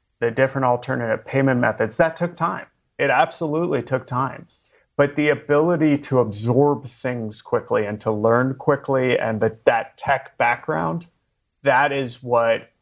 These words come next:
helps me when I'm picking companies, particularly that are fintech, not go to a bank. That helps me to ramp quicker on that side.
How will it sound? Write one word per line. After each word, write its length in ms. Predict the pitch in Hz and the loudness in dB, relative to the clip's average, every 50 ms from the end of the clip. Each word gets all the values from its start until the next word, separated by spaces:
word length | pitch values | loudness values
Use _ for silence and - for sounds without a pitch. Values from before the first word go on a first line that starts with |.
| _ _ | _ _
helps 520 | - - - - 139 139 131 135 - - - | -16 -12 -6 0 0 0 0 0 -6 -10 -8
me 200 | 131 123 117 117 | -6 -4 -4 -4
when 240 | 110 117 117 117 113 | -4 -4 -2 -2 -2
I'm 180 | 110 110 110 - | -2 -4 -6 -10
picking 460 | - - - 170 165 170 - 156 143 147 | -12 -6 -4 -4 -2 -2 -2 -4 -4 -4
companies, 680 | - 135 123 117 - 123 120 113 113 110 110 110 - | -2 -2 -2 -2 -2 -6 -4 -4 -4 -4 -6 -6 -8
particularly 920 | - - 117 - - - 143 131 - - 127 120 117 113 110 107 107 104 | -12 -14 -14 -10 -6 0 0 0 0 2 2 2 4 4 4 4 2 2
that 180 | 95 110 104 | 2 2 2
are 120 | 101 104 104 | 2 2 0
fintech, 960 | - - - 110 107 101 95 - - - - 131 110 98 98 - - - _ - | 0 0 -2 -2 -2 -2 -6 -10 -6 0 2 2 2 0 -4 -8 -14 -20 _ -10
not 520 | 123 120 123 120 113 113 113 - - - _ _ _ _ _ _ - | -4 0 0 2 2 2 0 -2 -6 -12 _ _ _ _ _ _ 0
go 200 | 135 123 123 120 | 2 2 2 0
to 260 | 120 - 127 120 113 | -4 -8 -6 -4 -2
a 80 | 101 98 | -2 -2
bank. 640 | 95 - 120 117 110 101 85 - - _ _ _ _ _ _ _ | 0 0 0 0 0 -6 -10 -14 -20 _ _ _ _ _ _ _
That 200 | - 135 131 127 | 2 2 2 2
helps 360 | - 147 151 147 147 - - | 0 0 -2 -2 -2 -6 -8
me 160 | 147 135 127 123 | -6 -6 -6 -6
to 180 | - - 127 123 | -8 -6 -8 -8
ramp 520 | 107 113 120 120 120 117 113 113 - - _ _ _ _ _ _ _ _ _ _ _ _ | -6 -4 -2 -2 0 0 -2 -2 -4 -8 _ _ _ _ _ _ _ _ _ _ _ _
quicker 640 | - - - 180 175 165 170 - 143 123 117 110 - | -14 -6 0 2 2 2 2 2 2 2 2 2 -2
on 240 | - 113 113 113 113 | -4 -6 -8 -6 -6
that 220 | 110 104 101 - | -6 -6 -6 -8
side. 420 | - - - - - - - - | -12 -12 -10 -10 -10 -12 -16 -18